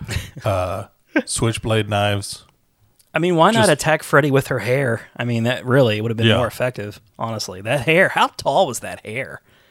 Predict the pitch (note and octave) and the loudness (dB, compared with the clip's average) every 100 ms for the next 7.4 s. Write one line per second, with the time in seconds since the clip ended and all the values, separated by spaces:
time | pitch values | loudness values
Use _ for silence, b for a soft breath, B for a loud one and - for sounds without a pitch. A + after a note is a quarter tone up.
0 | B B B B B B B B C#3+ F3 | B B B B B B B B 2 2
1 | D#3 D#3+ E3+ D3+ D3 - D3+ C3 C#3+ B2+ | 4 4 2 0 -4 -2 0 2 0 -2
2 | A#2 - C#3 A2+ C3 B2 A2+ G#2+ G#2 G#2 | -6 0 0 2 0 0 0 2 2 -2
3 | G2 F2+ F2+ E2 - - _ _ _ - | -4 -6 -8 -10 -14 -20 _ _ _ -20
4 | _ _ - B2 A#2+ A3+ F#3+ G3+ F#3 D#3+ | _ _ -8 -2 2 4 4 4 2 2
5 | D3 D3 B2+ B2+ B2 A2+ - C3+ - - | 2 4 4 2 2 0 -2 -4 -4 -2
6 | C#3 B2 A#2+ A#2+ A#2 A2 - B2 A#2 - | -2 0 0 2 -2 -4 -6 -6 -6 -8
7 | A#2 - A2 G2+ | -8 -10 -12 -14